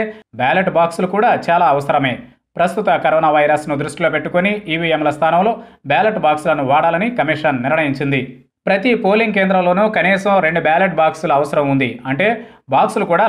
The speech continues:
లక్షల్లోనే అవసరం అవుతాయన్న విషయం అర్థమవుతోంది. మరి ఏపీ దగ్గర ఎన్ని బాక్సులు ఉన్నాయి? ఎన్నంటే ఒక్కటంటే ఒక్కటి కూడా లేదు. అందుకనే మార్చిలో జరిగిన ఎన్నికలకు అవసరమని తెలంగాణ ప్రభుత్వంతో మాట్లాడి బ్యాలెట్ బాక్సులను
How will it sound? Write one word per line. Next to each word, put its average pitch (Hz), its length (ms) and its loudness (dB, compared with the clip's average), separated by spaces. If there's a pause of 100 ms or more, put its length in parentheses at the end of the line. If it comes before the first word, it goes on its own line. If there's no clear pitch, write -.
లక్షల్లోనే 175 500 0
అవసరం 156 320 -2
అవుతాయన్న 143 420 0
విషయం 220 280 -2
అర్థమవుతోంది. 139 580 0 (480)
మరి 202 160 2 (260)
ఏపీ 214 240 0
దగ్గర 185 180 0 (240)
ఎన్ని 180 200 -2
బాక్సులు 165 280 -2
ఉన్నాయి? 147 240 0 (420)
ఎన్నంటే 185 340 0 (280)
ఒక్కటంటే 202 420 0 (120)
ఒక్కటి 190 260 -2
కూడా 190 200 2
లేదు. 165 140 -4 (420)
అందుకనే 175 380 0
మార్చిలో 165 400 2
జరిగిన 170 260 0 (280)
ఎన్నికలకు 165 460 -2 (400)
అవసరమని 196 460 0 (120)
తెలంగాణ 185 420 0
ప్రభుత్వంతో 170 500 0
మాట్లాడి 147 360 0 (420)
బ్యాలెట్ 202 360 0
బాక్సులను 160 420 0